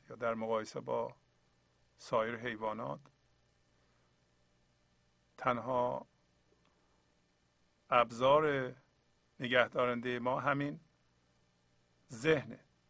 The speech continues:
پس بنابراین ایجاد من ذهنی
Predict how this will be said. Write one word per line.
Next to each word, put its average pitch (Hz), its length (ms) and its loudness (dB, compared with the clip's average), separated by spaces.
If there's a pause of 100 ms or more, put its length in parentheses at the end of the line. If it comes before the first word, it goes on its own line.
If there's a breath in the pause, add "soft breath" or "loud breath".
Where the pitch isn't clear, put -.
(200)
پس 123 220 4
بنابراین 131 720 2
ایجاد 143 520 6
من 131 400 6
ذهنی 135 640 0